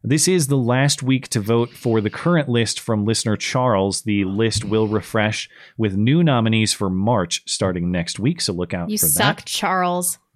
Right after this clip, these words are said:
Speaker 1: Uh, no, I liked, I liked, um, the other movies that we watched before this.
Speaker 2: What
Speaker 1: I
Speaker 2: was
Speaker 1: liked
Speaker 2: it? Office Space was fine.
Speaker 1: Office Space was great. Dredd was, was pretty good. I would rate Office Space higher than Dredd, but you said
Speaker 2: Yeah.
Speaker 1: you liked Dredd. You gave it a
Speaker 2: It's
Speaker 1: four,
Speaker 2: fine.
Speaker 1: I'm pretty sure.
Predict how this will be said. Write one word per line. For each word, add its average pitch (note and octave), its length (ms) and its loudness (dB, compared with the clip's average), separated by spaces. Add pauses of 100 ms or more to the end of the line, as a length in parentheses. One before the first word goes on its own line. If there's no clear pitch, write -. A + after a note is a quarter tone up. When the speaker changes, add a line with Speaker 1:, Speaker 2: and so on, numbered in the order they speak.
(480)
Speaker 1:
Uh, A3 200 2
no, D4 240 2
I C#4+ 60 -2
liked, D#4 400 0
I F#3+ 100 0
liked, B3+ 380 -2
um, F#3 400 2
the D3 160 0
other B2 180 2
movies A#2 340 2
that A2+ 100 0
we A2 80 0
watched G2+ 340 0
before F#2+ 320 -2
this. D3 180 0
Speaker 2:
What A3+ 60 2
Speaker 1:
I - 20 2
Speaker 2:
was - 140 0
Speaker 1:
liked D4 140 0
Speaker 2:
it? - 20 0
Office G#3 260 -2
Space A3 340 -4
was G#3+ 140 -10
fine. G#3 320 -8
Speaker 1:
Office D#3+ 300 2
Space E3+ 280 2
was C3 120 2
great. A2+ 400 0
Dredd B2 340 2
was, A#2+ 400 0
was A2+ 240 0
pretty A#2 300 0
good. G2 340 0 (240)
I C3 120 2
would C#3 120 2
rate C3 240 0
Office A2+ 280 -2
Space A2+ 260 -2
higher G#2 180 0
than F2 140 -4
Dredd, E2 320 -8
but D#2 220 -6 (1500)
you G3+ 160 0
said C4+ 180 0
Speaker 2:
Yeah. C4+ 80 4
Speaker 1:
you A#3+ 60 4
liked A3+ 320 0
Dredd. - 440 -4
You F3+ 120 2
gave B3 160 4
it B3 40 4
a - 20 4
Speaker 2:
It's - 120 -2
Speaker 1:
four, F3 140 -2
Speaker 2:
fine. A2+ 160 2
Speaker 1:
I'm E2+ 140 -2
pretty F2 200 -2
sure. - 320 -10